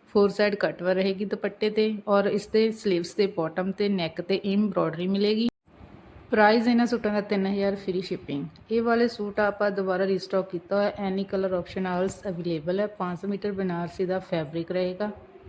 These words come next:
ਬੂਟੀ ਚਨੂਨ ਦੁਪੱਟਾ ਰਹੇਗਾ। ਇਹਨਾਂ ਸੂਟਾਂ ਦਾ ਪ੍ਰਾਈਸ ਰਹੇਗਾ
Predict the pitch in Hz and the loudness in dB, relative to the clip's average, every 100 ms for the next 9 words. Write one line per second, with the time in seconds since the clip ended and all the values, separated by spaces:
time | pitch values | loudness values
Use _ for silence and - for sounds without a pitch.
0 | - - - 202 202 226 226 214 196 196 | -20 -12 -2 -2 0 -2 0 2 2 2
1 | 190 170 - 185 185 180 190 208 - 202 | 0 -2 -2 0 2 2 0 0 0 0
2 | 214 233 208 196 190 196 196 180 160 - | 0 0 -2 -2 2 0 2 0 0 -2
3 | 180 170 170 190 | 0 0 0 0